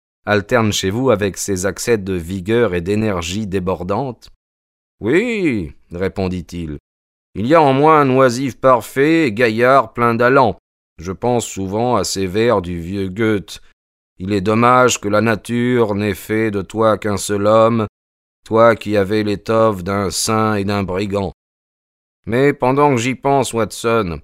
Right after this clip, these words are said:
à propos de cette affaire de Norwood, vous voyez qu'ils avaient un complice dans la maison. Ce ne peut être que Lal Rao, le maître d'hôtel. Ainsi Jones pourra se vanter d'avoir capturé tout seul un poisson dans son grand coup de filet.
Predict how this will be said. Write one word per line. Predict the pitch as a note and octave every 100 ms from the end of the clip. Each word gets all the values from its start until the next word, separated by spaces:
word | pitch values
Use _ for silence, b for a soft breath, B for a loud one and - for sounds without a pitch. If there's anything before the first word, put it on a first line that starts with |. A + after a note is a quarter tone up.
| _ _ _ _ -
à | G2+
propos | C3+ C3 F3
de | D3 A#2
cette | B2 A2+
affaire | B2+ - D3 A#2
de | A2+
Norwood, | A2+ A2+ A2 B2+ B2 F#2+ D#2+ - _
vous | D#2+ G#2
voyez | G#2+ A2 D#3 F#3+ F3
qu'ils | C3 A2+ G#2+
avaient | A2 B2 A#2+
un | A2+ G2
complice | G#2+ G2+ B2 B2+ A#2+
dans | G2+
la | G#2 G2+
maison. | A2+ B2+ E3 G#2+ - _ _ _
Ce | - A2
ne | G#2
peut | G#2+ G#2+
être | C3 A#2 -
que | G#2+
Lal | A2 A#2 A2
Rao, | G#2 B2 C#3 A#2
le | G#2 G2+
maître | G#2+ G2 G2
d'hôtel. | G#2+ A2 C#3+ A#2 F#2 - _ _ _ _ -
Ainsi | A2 A2 - A2
Jones | G2 B2+ C3+ G2+ -
pourra | G#2+ A#2+
se | G#2+ G2+
vanter | G2 A2+ G#2 - B2+ A#2
d'avoir | G#2+ G2 A#2 G2
capturé | - F#2+ - F#2+ G2 A2
tout | - F#2+
seul | - C3 C#3 B2
un | G#2+
poisson | F#2 G#2+ G2 - B2+ C3+
dans | A2+ G2
son | F#2 G#2
grand | F#2 G#2 G2
coup | G2
de |
filet. | - G2+ A#2+ C3